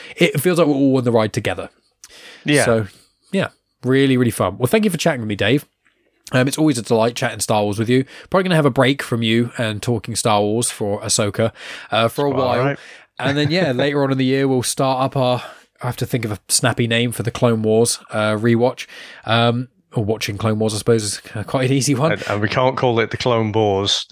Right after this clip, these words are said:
Speaker 2: can
Speaker 1: No,
Speaker 2: we?
Speaker 1: we
Speaker 2: Because,
Speaker 1: can't.
Speaker 2: uh,
Speaker 1: I'll upset Spider Dan.
Speaker 2: <laughs>
Speaker 1: Um, so we'll have to, we'll figure that out, and we'll have more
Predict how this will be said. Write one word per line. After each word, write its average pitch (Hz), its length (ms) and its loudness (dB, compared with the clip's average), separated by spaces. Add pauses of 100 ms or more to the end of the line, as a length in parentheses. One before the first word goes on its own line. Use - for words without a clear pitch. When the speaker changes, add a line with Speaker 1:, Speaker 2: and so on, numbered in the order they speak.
Speaker 2:
can 147 80 -4
Speaker 1:
No, 123 200 2
Speaker 2:
we? 98 100 2
Speaker 1:
we 87 60 -6
Speaker 2:
Because, 107 280 -2
Speaker 1:
can't. 117 160 2
Speaker 2:
uh, 101 260 2
Speaker 1:
I'll 120 120 2
upset 135 260 0
Spider 131 300 0
Dan. 110 260 -2 (220)
Speaker 2:
<laughs> - 240 -4
Speaker 1:
Um, 139 400 0 (500)
so 139 300 0
we'll 135 100 2
have 160 160 -2
to, 156 80 0
we'll 139 200 0
figure 165 280 -2
that 135 160 0
out, 113 300 0
and 117 100 -8
we'll 113 100 0
have 117 220 0
more 107 240 0